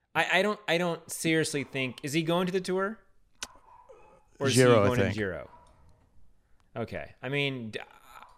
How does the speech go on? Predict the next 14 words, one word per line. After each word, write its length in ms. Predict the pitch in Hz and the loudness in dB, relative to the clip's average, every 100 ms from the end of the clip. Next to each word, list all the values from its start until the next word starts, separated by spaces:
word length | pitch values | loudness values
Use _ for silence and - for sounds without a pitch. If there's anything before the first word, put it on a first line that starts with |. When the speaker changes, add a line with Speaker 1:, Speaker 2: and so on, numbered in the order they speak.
| _ | _
Speaker 1:
I 360 | 147 143 151 160 | -2 2 4 4
don't 360 | 143 139 143 147 | 2 0 0 -2
think 180 | 156 143 | -4 -4
he's 120 | 131 | -4
gonna 180 | 131 127 | -4 -2
win 380 | 123 135 156 170 | -2 -2 -4 -8
a 60 | 147 | -6
Grand 340 | 156 156 160 | -2 -2 -2
Tour 360 | 170 165 170 175 | -6 -4 -4 -4
again, 400 | 156 160 165 151 | -6 -6 -6 -4
but 180 | 147 139 | -4 -2
maybe 260 | 147 147 | -4 -4
he 100 | 143 | -6
will. 400 | 143 151 165 165 | 0 2 2 0